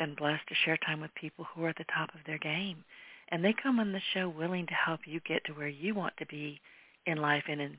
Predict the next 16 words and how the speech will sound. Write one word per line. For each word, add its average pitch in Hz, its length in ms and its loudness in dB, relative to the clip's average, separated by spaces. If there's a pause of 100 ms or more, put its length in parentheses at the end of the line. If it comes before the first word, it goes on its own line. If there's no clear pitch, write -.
business. 147 420 -2 (680)
These 208 180 6
are 214 60 8
not 202 240 4
people 175 320 -4
who 156 160 -4
hold 147 260 -8
back. 156 360 0 (580)
Their 160 140 8
goal 160 260 6
is 175 140 2
to 202 80 -4 (100)
share 170 160 6
with 160 160 0
us 151 140 2 (100)
the 147 80 -4